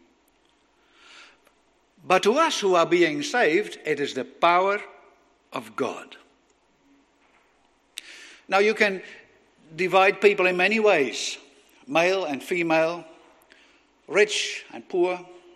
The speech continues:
colored and white, or as the Jews did, Jews and Gentiles,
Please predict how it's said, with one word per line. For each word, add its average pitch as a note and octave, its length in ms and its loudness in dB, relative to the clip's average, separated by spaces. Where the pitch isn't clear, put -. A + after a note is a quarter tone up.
colored F#3+ 320 2
and C3+ 140 -8
white, D#3 320 0
or F3 160 2
as E3+ 80 0
the D3 100 -8
Jews F3 240 0
did, F#3+ 240 -2
Jews F#3+ 360 4
and C#3 160 -8
Gentiles, E3+ 800 0